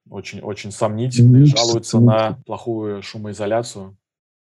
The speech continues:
Speaker 1: В общем, снова зашел я, э, в тренды Ютуба, и на этой неделе, э, в Музыкалити, угадай, кого Галкин позвал. Э, даю тебе одну попытку, кого мог позвать
Speaker 2: Аллу
Speaker 1: Максим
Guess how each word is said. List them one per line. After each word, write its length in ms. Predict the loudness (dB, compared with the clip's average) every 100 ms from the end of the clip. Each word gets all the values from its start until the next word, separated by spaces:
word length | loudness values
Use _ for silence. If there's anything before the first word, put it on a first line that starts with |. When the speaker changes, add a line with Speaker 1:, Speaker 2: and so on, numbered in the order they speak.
| _ _ _ _ _ _ _
Speaker 1:
В 200 | -18 -2
общем, 600 | -2 -2 -8 -8 -10 -12
снова 360 | -16 -4 -2 -2
зашел 360 | -4 -6 -6 -6
я, 440 | -4 -4 -6 -10 _ _ _ _ _ _ _ _
э, 520 | -20 -16 -16 -14 -16 -18
в 80 | -8
тренды 580 | -2 -2 -2 -6 -10 -12 _
Ютуба, 720 | -16 -16 -8 -4 -4 -4 -6 -8
и 500 | -12 -14 -18 -18 -12
на 100 | -8
этой 200 | -8 -10
неделе, 520 | -10 -4 -4 -4 -12 _ _ _ _ _ _ _ _ _ _ _ -16
э, 480 | -12 -10 -10 -10
в 60 | -8
Музыкалити, 800 | -2 0 0 -2 -2 -2 -4 -10
угадай, 540 | -8 -4 -2 -2 -4
кого 240 | -10 -8 -4
Галкин 360 | -4 -4 -8
позвал. 480 | -14 -10 -8 -8 -10 _ _ _ _ _ _ _
Э, 300 | -10 -8 -8 -6
даю 220 | -6 -6
тебе 240 | -6 -6
одну 160 | -6 -6
попытку, 560 | -10 -8 -10 -10 -12
кого 300 | -12 -8 -4
мог 180 | -4 -4
позвать 340 | -8 -2 0 2
Speaker 2:
Аллу 160 | 4
Speaker 1:
Максим 40 | 2